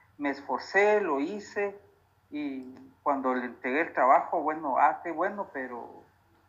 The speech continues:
uno, uno más, ¿verdad? Entonces, eso creo que, que nos, nos, nos llega a cargar Y entender eso de que no necesito la aprobación de nadie, ¿verdad?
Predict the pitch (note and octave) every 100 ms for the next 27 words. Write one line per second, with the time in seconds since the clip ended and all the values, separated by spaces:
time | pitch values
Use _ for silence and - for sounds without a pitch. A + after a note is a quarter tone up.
0 | _ _ _ _ _ - F4+ F#3+ E4+ G3
1 | F#3+ F3 G#3+ F3+ A#2 A#2+ E3+ - - _
2 | _ _ _ - D3+ F3+ - - F3 E3+
3 | - - E3 F3 F3 - C3 A#2+ - D3
4 | C3 - - _ _ E3 C3+ D3 D3 C3+
5 | D#3+ F3+ - B2+ A#2 D#3 G#3+ - - -
6 | _ _ _ _ _ _ - - _ E3
7 | D#3 C#3+ C#3+ C3+ C3+ F3 G3 G3 A3+ F3+
8 | C#3 - C#3 C3 B2 B2 B2 C#3+ F#3 G3
9 | E3 - - G3 F#3+ C#3+ B2 - E3 E3+
10 | D#3+ D3+ B3 F#3+ A#2+ A2 A2+ E3